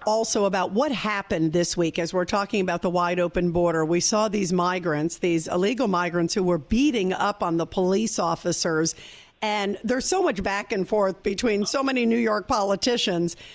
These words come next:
saying, you know, "Oh, yeah, they should be locked up. They should be deported." But yet, uh, they've gotten one of them. The rest of them,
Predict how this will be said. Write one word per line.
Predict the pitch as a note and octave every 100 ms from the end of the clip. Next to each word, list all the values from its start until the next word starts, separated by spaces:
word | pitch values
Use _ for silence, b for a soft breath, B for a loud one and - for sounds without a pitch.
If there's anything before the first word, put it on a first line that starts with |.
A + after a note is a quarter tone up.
| B
saying, | - A3+ G#3 G3+ G3+
you |
know, | G#3 F#3+
"Oh, | C#4+ F4+
yeah, | F4 C#4+
they | A3+
should | - C4
be | C4
locked | B3+ C4 C#4 -
up. | C#4+ C#4 B3+
They | A3
should | A3+ C#4
be | C4 C4
deported." | A3+ - D4 C#4+ G#3 F3 B B B
But | A#3 A3
yet, | C4+ E4+ B3 A#3 -
uh, | B3+ B3+ B3+ A#3+
they've | G3 A#3+ G#3
gotten | C4 C#4+ C4 A3+ -
one | G3 A#3 E4
of | E4+
them. | G3 E3 G3+ C4 B B
The | A3+
rest | C4 F4
of | C#4
them, | B3 A#3+